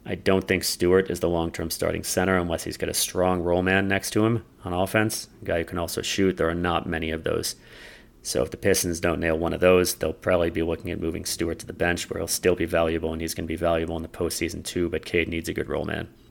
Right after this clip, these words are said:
And I think the Pistons will be looking for a starting center who can switch and doesn't lose that value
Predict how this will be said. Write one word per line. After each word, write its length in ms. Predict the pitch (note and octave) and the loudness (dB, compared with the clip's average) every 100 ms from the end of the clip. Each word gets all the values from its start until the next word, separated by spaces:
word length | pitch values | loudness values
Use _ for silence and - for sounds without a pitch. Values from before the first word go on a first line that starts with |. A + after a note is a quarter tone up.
| - - | -20 -20
And 320 | - D#2+ C#2+ | -2 -2 2
I 80 | D2 | 2
think 260 | E2+ F#2 E2+ | 2 0 0
the 80 | - | -2
Pistons 420 | F2+ E2+ - E2 | 2 2 0 -4
will 80 | E2 | -2
be 80 | |
looking 320 | E2 E2 - E2 | 2 2 0 -4
for 140 | E2 | -4
a 60 | D#2+ | -2
starting 400 | - E2+ E2 D#2+ | 0 0 0 -4
center 420 | - D#2+ D#2+ D#2+ | -2 -2 0 -2
who 340 | E2 - D#2+ | -6 -8 -8
can 300 | D#2+ - E2 | -6 -2 -2
switch 460 | D#2 - A1 - - - - | 0 -2 0 -2 -4 -16 -14
and 160 | E2+ | -10
doesn't 320 | E2 E2 E2 - | 2 2 2 -4
lose 200 | E2 - | -4 0
that 180 | D#2+ | -2
value 400 | - D#2+ D#2+ E2 | 0 -2 0 -2